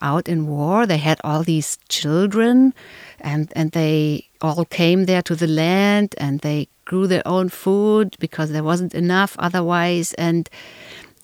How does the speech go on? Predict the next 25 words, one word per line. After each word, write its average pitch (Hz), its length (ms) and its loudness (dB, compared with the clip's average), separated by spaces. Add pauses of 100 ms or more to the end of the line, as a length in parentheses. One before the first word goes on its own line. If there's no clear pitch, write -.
(680)
and, 170 500 4
um, 165 540 4 (1000)
there 170 140 2
were 175 180 2
other 208 200 2
children 208 400 4
too 208 280 2
that 190 120 2
were 165 140 0
put - 280 0
there 214 420 4
so 175 180 -2
they 156 140 0
would 160 180 -2
be 160 80 2
safe 175 320 2
from 170 220 0
the 160 80 0
cities. 208 580 0
So 196 240 0
it 175 140 0
was 196 160 0
just - 280 -4
a 185 60 -4
big - 460 -2